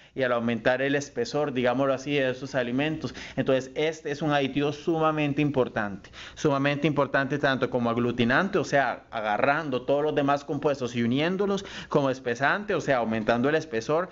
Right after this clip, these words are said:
y como estabilizante, o sea, previniendo que estos otros que han sido aglutinados empiecen a interaccionar entre ellos para dar reacciones que no son adecuadas. Además de la carboximetilcelulosa, vamos a tener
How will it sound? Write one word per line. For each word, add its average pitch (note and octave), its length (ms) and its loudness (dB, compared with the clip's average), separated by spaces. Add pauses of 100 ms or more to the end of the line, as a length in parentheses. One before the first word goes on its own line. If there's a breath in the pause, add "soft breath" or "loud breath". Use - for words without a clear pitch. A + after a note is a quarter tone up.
(140 loud breath)
y D3 80 -6
como C3+ 260 0
estabilizante, C3 800 0
o A2 40 -4
sea, B2 280 0
previniendo C3 720 0
que A#2+ 160 2
estos B2+ 240 -6
otros C3+ 320 -2
que C3+ 100 0
han B2+ 100 0
sido D3+ 220 0
aglutinados D3+ 640 0
empiecen C3+ 540 -2
a D3+ 40 2
interaccionar B2 600 0
entre C#3+ 320 0
ellos D3+ 240 -4 (220 loud breath)
para C3 220 0
dar B2 140 0
reacciones C3 540 0
que C3 120 -4
no A#2 120 0
son A#2+ 200 0
adecuadas. G2+ 600 -2 (1120 loud breath)
Además D3+ 340 4
de D#3+ 80 2
la D#3+ 140 2
carboximetilcelulosa, D3+ 1200 0
vamos C#3+ 320 2
a C#3 120 2
tener C#3 360 2